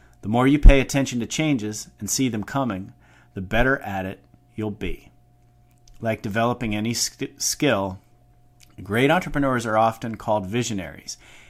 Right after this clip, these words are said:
It's not that they can th-, see things better than the rest of us. It's that the things that they're looking at are often more important.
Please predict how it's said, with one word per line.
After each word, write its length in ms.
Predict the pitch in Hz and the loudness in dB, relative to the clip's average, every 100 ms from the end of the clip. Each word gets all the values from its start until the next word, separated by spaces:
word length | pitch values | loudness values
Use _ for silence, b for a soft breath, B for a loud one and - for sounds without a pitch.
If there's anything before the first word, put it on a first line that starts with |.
| B | B
It's 160 | - 143 | -4 4
not 220 | 151 185 | 4 4
that 140 | 147 | -2
they 80 | 127 | -6
can 160 | 107 101 | -6 -10
th-, 180 | - | -10
see 320 | - - 185 202 | -4 -2 -2 -4
things 380 | 165 110 101 | -4 -4 -4
better 280 | 98 104 101 | -4 -4 -2
than 120 | 95 | -4
the 80 | 98 | -4
rest 340 | 104 131 135 98 | 0 0 0 -6
of 100 | 80 | -12
us. 240 | - - b b | -10 -12 b b
It's 140 | - - | -8 -6
that 100 | 135 | -4
the 100 | 117 | -4
things 360 | - 156 160 | 0 2 0
that 140 | 139 135 | -2 -2
they're 180 | 127 | -2
looking 360 | 139 170 123 101 | -2 -4 -6 -6
at 200 | 95 104 | -6 -2
are 80 | 101 | 0
often 360 | 104 - 117 | 0 -2 -6
more 220 | 117 101 107 | -4 -2 -4
important. 520 | 104 - 160 - | -2 -2 -2 -4